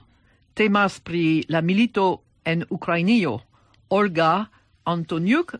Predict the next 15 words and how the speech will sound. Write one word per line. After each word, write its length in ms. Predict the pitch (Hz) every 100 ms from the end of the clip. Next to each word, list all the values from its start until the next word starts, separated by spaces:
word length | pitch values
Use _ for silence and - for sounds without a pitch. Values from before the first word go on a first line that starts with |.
| -
raportas 720 | - 170 240 254 233 233 -
en 140 | 180
la 320 | 170 160 143
revuo 460 | 151 175 214 233 196
de 220 | 156 143
Hori 340 | 143 214 208 185
Yasuo, 680 | 160 - 226 185 180 202 - -
Voĉoj 540 | 143 214 - 180 175
de 140 | 165 160
la 60 |
Mondo. 500 | 160 175 151 123 - - _ _ _ _ - - - - -
Ni 160 | 165 170
aŭdos 420 | 175 165 160 -
pri 300 | 190 185 185
proverboj. 760 | - 208 262 330 269 185 123